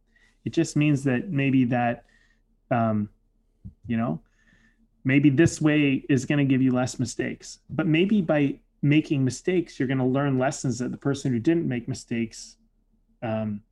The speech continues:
didn't learn. So maybe it's actually better to make mistakes along the way and stumble and fall as you go than it is to just get there, like, seamlessly with perfect stride. So, you know,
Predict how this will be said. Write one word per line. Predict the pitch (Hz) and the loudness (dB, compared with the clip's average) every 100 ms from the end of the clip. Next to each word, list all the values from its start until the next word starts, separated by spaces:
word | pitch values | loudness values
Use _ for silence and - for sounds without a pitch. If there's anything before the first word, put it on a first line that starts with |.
| _ | _
didn't | 175 190 | 2 2
learn. | 120 98 98 _ | -2 -8 -14 _
So | - - | -8 0
maybe | 131 139 135 135 | 2 2 2 0
it's | 127 | 0
actually | 135 123 135 | -4 -2 -2
better | 120 123 127 | 0 0 -2
to | 113 | -2
make | 123 151 185 | 0 0 -2
mistakes | 139 - 117 110 - | -6 -6 -8 -10 -10
along | 117 110 107 | -10 -8 -8
the | |
way | 107 107 | -8 -8
and | 107 | -8
stumble | 110 - 117 104 107 | -10 -6 -6 -6 -8
and | 104 | -12
fall | _ 139 165 123 | _ -2 -2 -4
as | 110 - | -8 -12
you | |
go | 98 107 _ _ _ _ | -12 -14 _ _ _ _
than | 135 | 0
it | 131 | 2
is | 127 127 | 0 0
to | 127 | -4
just | 127 117 - | -4 -6 -6
get | 123 131 | -8 -4
there, | 117 113 | -4 -4
like, | 110 107 | -4 -8
seamlessly | - - 127 127 117 123 117 | -6 -4 -2 -2 -4 -4 -4
with | 110 | -4
perfect | - 120 113 107 | -6 -8 -6 -14
stride. | - 175 131 110 _ _ - _ | -6 -6 -6 -10 _ _ -16 _
So, | - 120 113 - _ _ _ _ _ | -2 -2 -2 -6 _ _ _ _ _
you | 147 | -4
know, | 131 113 | -2 -2